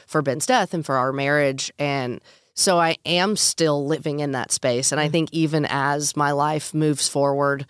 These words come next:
Speaker 1: you know, hopefully with another marriage and family and kids, and I still want to be that landing place for people. And I think that I've gotten to a space where I'm grateful for that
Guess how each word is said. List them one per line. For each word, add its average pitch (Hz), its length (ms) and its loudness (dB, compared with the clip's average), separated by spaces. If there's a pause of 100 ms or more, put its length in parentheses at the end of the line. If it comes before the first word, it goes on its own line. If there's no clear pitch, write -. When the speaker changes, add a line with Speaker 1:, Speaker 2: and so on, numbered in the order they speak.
(420)
Speaker 1:
you 170 120 0
know, 139 80 2
hopefully 156 460 2
with 151 260 0
another 165 300 2
marriage 139 340 0
and 139 340 -4
family 147 540 0
and 143 140 -6
kids, 139 400 0
and 131 120 -4 (380)
I 156 80 0
still 175 680 2
want 139 400 2
to 151 120 -4
be 135 360 -2
that 131 220 -2
landing 135 400 -6
place 175 280 0
for 190 160 -6
people. 208 400 -2
And 151 120 0
I 131 80 0
think 147 200 -2
that 139 120 -2
I've 131 400 -2 (560)
gotten 156 280 2
to 151 140 -2
a 143 60 0
space 143 400 0
where 135 120 2
I'm 131 160 -2
grateful 139 380 -2
for 165 180 0
that 170 320 2